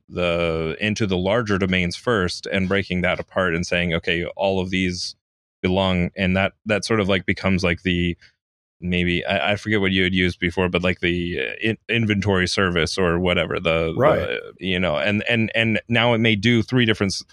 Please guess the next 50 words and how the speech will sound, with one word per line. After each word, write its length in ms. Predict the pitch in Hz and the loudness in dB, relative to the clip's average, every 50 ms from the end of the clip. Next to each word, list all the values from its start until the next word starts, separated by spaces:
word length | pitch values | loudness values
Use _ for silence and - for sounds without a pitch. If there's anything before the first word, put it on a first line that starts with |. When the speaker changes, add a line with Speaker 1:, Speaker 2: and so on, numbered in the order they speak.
| _ - | _ -2
Speaker 1:
three 180 | 131 131 123 | 0 0 2
different 260 | 117 107 113 98 92 | 2 2 2 0 0
types 340 | - - 113 110 107 - - | 0 0 0 0 0 0 0
of 280 | 101 95 90 90 92 - - _ _ _ | 0 0 0 -2 -6 -10 -14 _ _ _
inventory 460 | 143 143 143 127 107 131 127 117 110 | 0 0 0 2 2 2 2 2 4
related 400 | 110 110 107 110 110 101 101 92 | 4 4 4 2 2 2 2 2
things, 360 | 98 123 120 107 101 95 90 - | 2 2 2 4 2 0 -2 -2
but 180 | - 98 92 | -4 -2 0
then 220 | 98 101 98 98 92 | 2 2 2 2 2
we 160 | 98 98 92 | 0 0 0
can 120 | - 87 | -2 -2
break 200 | 85 95 90 - | 0 -2 -2 -2
that 160 | - 87 85 | -2 -2 -2
down 180 | - 85 82 85 | 0 0 0 0
later. 420 | 90 87 90 87 87 82 82 82 - _ _ _ _ _ _ _ _ | 0 0 0 -2 -2 -4 -6 -8 -12 _ _ _ _ _ _ _ _
And 100 | 110 110 | -2 0
those 220 | 120 123 123 110 117 | 2 2 2 2 2
are 120 | 113 104 | 2 2
the 120 | 95 98 | 2 0
steps 320 | - - - 120 110 - - | -2 0 0 0 0 0 -2
along 260 | 101 98 92 90 87 | 0 0 0 0 0
the 60 | 90 | 0
way 200 | 95 101 98 101 | 0 0 0 2
that 100 | 101 101 87 | 2 0 0
you're 100 | 82 87 | -2 -2
talking 320 | - 101 101 101 - 110 | -2 -2 -2 -2 -2 -4
about? 240 | 107 107 113 107 - _ _ _ _ _ _ _ _ _ _ _ _ _ _ _ _ _ _ _ - | -4 -4 -4 -6 -8 _ _ _ _ _ _ _ _ _ _ _ _ _ _ _ _ _ _ _ 2
Speaker 2:
Oh, 180 | 160 165 131 | 4 6 6
absolutely. 640 | 135 147 - - 113 113 127 - 87 90 85 - - - | 6 4 4 4 2 2 2 2 0 -2 -4 -4 -2 0
And, 460 | 113 107 104 104 101 98 98 98 104 - | 0 2 4 4 4 2 2 0 0 0
you 120 | 107 101 | 0 2
know, 60 | 98 | 2
you 120 | 98 107 123 | 2 4 4
may 120 | 127 113 | 4 4
start 280 | 104 - 131 117 113 110 | 4 4 4 4 4 4
with 140 | 107 107 | 4 4
and 80 | 104 95 | 4 4
go, 120 | 101 101 | 4 2
"All 120 | 92 92 110 | 4 4 4
right, 160 | 107 104 101 | 4 4 4
we 100 | 107 117 | 4 4
need 160 | 123 127 117 104 | 4 4 4 4
to, 200 | 110 101 101 104 | 4 4 4 4
we 100 | 120 131 | 4 4
need 200 | 147 147 123 - | 4 4 2 2
to 380 | - 127 113 110 101 98 - - _ - | 2 4 4 4 2 0 -2 -6 _ -4
extract 540 | 117 107 - - - - 131 123 120 - - | -2 0 0 0 0 2 2 0 0 0 0
our 200 | 107 98 98 - - | 2 2 2 0 -2
accounting 720 | 104 - - - - 127 117 107 - - 104 92 92 92 | -4 -4 -2 0 0 0 0 0 0 0 0 0 0 -2
functionality. 840 | - - - 101 92 - - 104 92 92 90 87 85 87 90 87 | -2 0 0 0 2 0 0 0 0 0 0 0 -2 -2 -6 -8